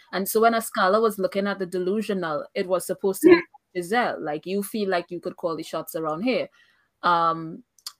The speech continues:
Speaker 1: and the next part about it is, again, it, which is what I was saying, kinda related to Monique, but not related to Monique.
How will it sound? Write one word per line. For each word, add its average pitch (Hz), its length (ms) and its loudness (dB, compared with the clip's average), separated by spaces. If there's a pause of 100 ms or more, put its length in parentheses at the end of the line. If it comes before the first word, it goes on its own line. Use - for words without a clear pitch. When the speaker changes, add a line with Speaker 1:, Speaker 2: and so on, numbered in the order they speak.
(140)
Speaker 1:
and 180 500 2
the 196 120 -2
next 214 320 -2
part 220 260 2
about 175 340 0
it 175 100 -4
is, 165 420 -6
again, 185 580 0 (920)
it, 208 140 0
which 202 220 2
is 240 80 2
what 214 120 6
I 202 40 6
was 208 120 2
saying, 190 220 -2
kinda 196 220 0
related 180 440 -4
to 202 100 -4
Monique, 180 380 -4
but 160 120 -6
not 170 160 -4
related 170 300 -8
to 180 80 -8
Monique. 175 320 -6